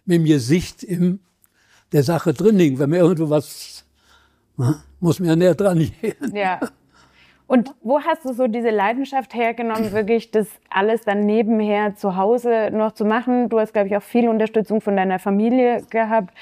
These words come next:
Speaker 1: Ja,
Speaker 2: Dein
Speaker 1: gut.
Speaker 2: Hobbyraum, äh, war so der Zentrum, das Zentrum des Ganzen.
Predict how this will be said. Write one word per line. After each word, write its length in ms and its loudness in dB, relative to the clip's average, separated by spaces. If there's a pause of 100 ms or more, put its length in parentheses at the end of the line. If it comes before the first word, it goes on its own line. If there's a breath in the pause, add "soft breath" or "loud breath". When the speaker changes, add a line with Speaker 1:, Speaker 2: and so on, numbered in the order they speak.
Speaker 1:
Ja, 140 -4
Speaker 2:
Dein 200 0
Speaker 1:
gut. 80 -8
Speaker 2:
Hobbyraum, 840 -2
äh, 200 -6
war 220 -2
so 180 -2
der 280 -2
Zentrum, 540 -2
das 180 0
Zentrum 380 0
des 160 0
Ganzen. 500 -2